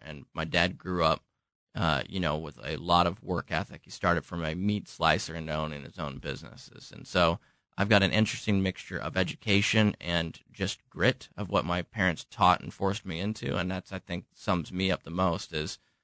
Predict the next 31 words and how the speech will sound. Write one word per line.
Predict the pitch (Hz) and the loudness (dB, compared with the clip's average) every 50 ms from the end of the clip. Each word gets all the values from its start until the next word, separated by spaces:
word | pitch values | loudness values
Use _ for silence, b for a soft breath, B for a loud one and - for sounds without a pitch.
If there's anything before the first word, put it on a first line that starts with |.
| _ _ _ | _ _ _
um, | - 67 78 73 | -4 -2 2 4
I | 65 73 - - | 2 2 2 4
always | - 101 101 104 98 98 - | 4 4 6 6 4 4 2
seek | - - 101 85 - 87 | 0 -2 -4 -4 -2 2
knowledge, | 90 87 95 104 110 107 - | 4 4 6 6 4 2 0
but | - 85 80 | 0 2 4
I | 78 80 | 4 6
also | 82 87 90 - - 87 | 6 6 4 2 0 -4
seek | 85 - - 101 90 - | -6 -4 -4 -4 -4 -2
the | - 87 | -6 -4
hard | - 104 87 82 76 - | 0 2 2 2 2 0
work | 85 85 73 - - | 0 0 0 0 -4
'cause | - 95 82 | -8 -8 -6
I | 80 | -2
know | 87 87 85 | 0 0 0
the | 80 - | 0 -2
scars | - - - 87 87 87 85 - | -4 0 2 4 4 4 4 2
are | 85 80 | -4 -4
valuable. | - 85 85 87 90 85 80 - 78 80 - - _ _ _ _ _ _ _ _ - | 0 2 4 4 4 4 0 -2 -4 -6 -6 -8 _ _ _ _ _ _ _ _ -2
Um, | - 85 90 87 82 80 80 - - - _ _ _ _ _ _ _ _ _ - - - | 2 4 6 6 6 4 2 -2 -6 -10 _ _ _ _ _ _ _ _ _ -20 -20 -16
college | - - - 101 107 120 117 107 98 92 - | -8 4 6 8 8 10 10 8 6 6 2
was | 95 92 92 - - _ _ _ _ _ - | -2 -4 -4 -6 -8 _ _ _ _ _ -6
a | - 73 - - - _ | -6 -6 -6 -8 -12 _
total | - - 101 98 98 | 0 2 4 4 6
manifestation | 98 101 98 95 90 - 85 - - - 95 101 104 - - 78 | 6 6 6 4 2 0 -6 -10 0 4 6 6 6 6 0 -4
of | 78 73 | -4 -2
that. | 73 67 64 | -2 -2 -2
I | 64 | -2
mean, | 80 87 82 85 | -2 -2 -2 -2
it | 80 67 60 | -2 -4 -2
was | 82 82 80 - | 0 -2 -2 -2